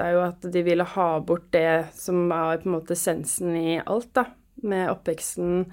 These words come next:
Jeg kjenner jo godt, eh, Elisabeth og Christian. Eh, de kom jo til Norge, eh, med deres, eh, mamma Kari,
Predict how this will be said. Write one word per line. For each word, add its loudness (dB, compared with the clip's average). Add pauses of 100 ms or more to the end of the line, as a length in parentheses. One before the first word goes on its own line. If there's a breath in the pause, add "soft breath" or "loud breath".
(440 loud breath)
Jeg 2
kjenner 0
jo -2
godt, -12
eh, 2
Elisabeth -2
og -4
Christian. 2 (280)
Eh, -2
de -4
kom -4
jo 2 (100)
til -4
Norge, 0 (220)
eh, -6
med -4
deres, -8
eh, -2 (720 loud breath)
mamma 4
Kari, 2